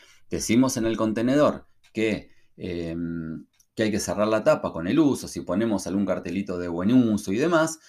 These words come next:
seguramente vamos a tener un resultado,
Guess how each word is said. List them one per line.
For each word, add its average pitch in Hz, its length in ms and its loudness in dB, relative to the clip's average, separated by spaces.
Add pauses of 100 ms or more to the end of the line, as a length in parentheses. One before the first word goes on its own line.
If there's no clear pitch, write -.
(200)
seguramente 120 880 -2 (220)
vamos 117 280 0
a 95 100 -2
tener 101 400 -2 (240)
un 131 120 6
resultado, 104 840 -2